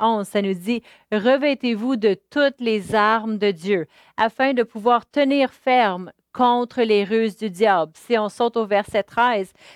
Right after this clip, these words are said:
ça dit, « C'est pourquoi prenez toutes les armes de Dieu, afin de pouvoir résister au mauvais jour et tenir ferme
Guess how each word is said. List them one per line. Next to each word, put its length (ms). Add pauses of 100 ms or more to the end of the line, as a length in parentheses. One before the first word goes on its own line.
(100)
ça 120
dit, « 160
C'est 220
pourquoi 480
prenez 440 (120)
toutes 400 (240)
les 360
armes 420
de 120
Dieu, 400 (260)
afin 380
de 120
pouvoir 540
résister 1000
au 120
mauvais 380
jour 360
et 300
tenir 500
ferme 460